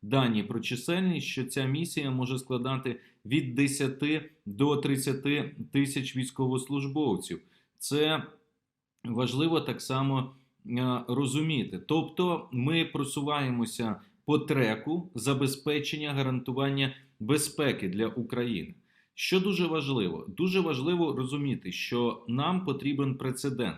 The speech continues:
тобто приклад, коли війська наших країн-партнерів за лідерства Британії та Франції будуть присутні на території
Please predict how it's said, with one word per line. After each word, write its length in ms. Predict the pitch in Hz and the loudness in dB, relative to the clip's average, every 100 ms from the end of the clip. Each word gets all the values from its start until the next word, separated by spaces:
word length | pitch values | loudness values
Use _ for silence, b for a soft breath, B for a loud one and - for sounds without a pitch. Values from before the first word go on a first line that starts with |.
| - _ _ | -10 _ _
тобто 360 | 143 135 143 - | -4 -2 -2 -2
приклад, 520 | 151 131 - 135 147 b b b - | 0 0 -2 -6 -8 b b b 0
коли 540 | 131 135 156 151 - | 2 4 4 2 -2
війська 800 | 110 160 - - - 147 95 - _ _ _ | -2 -2 -2 -4 -2 0 -2 -6 _ _ _
наших 460 | 107 143 135 127 - | -2 0 0 -2 -2
країн-партнерів 1080 | 123 131 139 - 127 123 120 110 95 107 - _ | 0 2 2 2 0 0 0 0 0 -2 -6 _
за 220 | 92 135 | 0 2
лідерства 540 | 156 147 131 - 117 101 | 4 2 0 -2 -2 0
Британії 720 | 113 139 143 135 117 104 95 | 0 0 0 0 0 0 -2
та 360 | 110 120 92 - | -2 -4 -4 -2
Франції 680 | 131 101 92 - 127 160 b b b _ | 0 0 0 -4 -6 -8 b b b _
будуть 400 | 101 143 185 190 | 0 2 4 2
присутні 560 | 165 135 147 165 156 151 | 0 -2 0 -2 -2 -2
на 280 | 127 123 135 | 0 0 -2
території 800 | 135 127 123 120 120 127 120 | -2 -2 0 0 0 0 -2